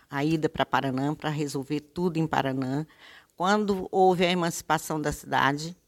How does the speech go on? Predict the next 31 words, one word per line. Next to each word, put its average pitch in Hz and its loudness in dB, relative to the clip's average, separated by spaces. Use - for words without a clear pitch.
é, 143 0
por 190 -2
incrível 226 0
que - -6
pareça, 165 2
foi 170 -4
no 165 0
dia 170 -2
doze 160 0
de 156 -10
maio, 165 4
que 147 -6
foi 170 0
no 165 4
dia 170 2
da, 143 4
do 165 -4
aniversário 170 2
do 160 -2
meu 165 0
filho, 131 -8
do 143 -10
meu 143 -2
caçula. - -8
E 214 2
a 175 -2
gente 180 -4
estava - 6
em 175 -2
festa 180 -2
e 185 -2